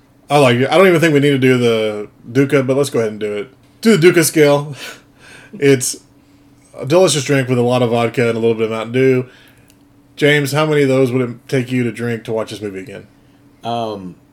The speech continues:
Speaker 2: I, one, because I would watch it without it.
Speaker 1: Indeed.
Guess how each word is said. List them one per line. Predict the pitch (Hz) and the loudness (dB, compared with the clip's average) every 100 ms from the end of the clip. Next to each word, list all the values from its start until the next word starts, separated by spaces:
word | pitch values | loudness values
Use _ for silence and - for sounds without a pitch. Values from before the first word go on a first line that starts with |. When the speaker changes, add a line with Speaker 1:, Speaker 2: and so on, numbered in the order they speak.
| _ - | _ -20
Speaker 2:
I, | 82 104 107 | -14 -10 -10
one, | - 104 113 127 139 143 | -10 -8 -4 -2 -4 -6
because | 127 120 117 110 | -10 -8 -6 -4
I | |
would | 110 104 | -2 -2
watch | 107 104 110 | -4 -6 -8
it | |
without | 101 87 80 73 | -12 -10 -12 -14
it. | - _ _ - _ - | -20 _ _ -20 _ -20
Speaker 1:
Indeed. | 104 98 | -16 -16